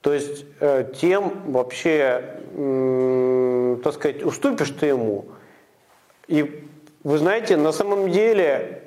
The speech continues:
ну, история знает очень много примеров и практика, когда молодые люди, вот вступив в интимную связь с девушкой, они их просто бросали, потому что, ну, как-то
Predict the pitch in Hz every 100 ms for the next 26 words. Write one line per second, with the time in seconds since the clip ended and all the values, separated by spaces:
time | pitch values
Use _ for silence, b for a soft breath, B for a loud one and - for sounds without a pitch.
0 | - 156 175 185 180 170 165 165 180 127
1 | - 226 240 180 143 170 185 170 170 214
2 | 214 190 165 170 147 139 - 160 202 202
3 | 139 139 - 156 - - - 113 B B
4 | B B B B - 151 151 170 165 165
5 | 160 156 151 156 160 165 165 175 190 240
6 | 220 165 131 139 - 170 170 165 - 165
7 | 180 160 151 151 196 233 165 139 151 131
8 | 120 - 110 95 B B B B B B
9 | 120 143 185 190 202 180 156 180 202 -
10 | 214 123 95 - - - 139 147 147 160
11 | 151 139 147 175 190 170 143 135 135 -
12 | - 147 - 147 139 127 127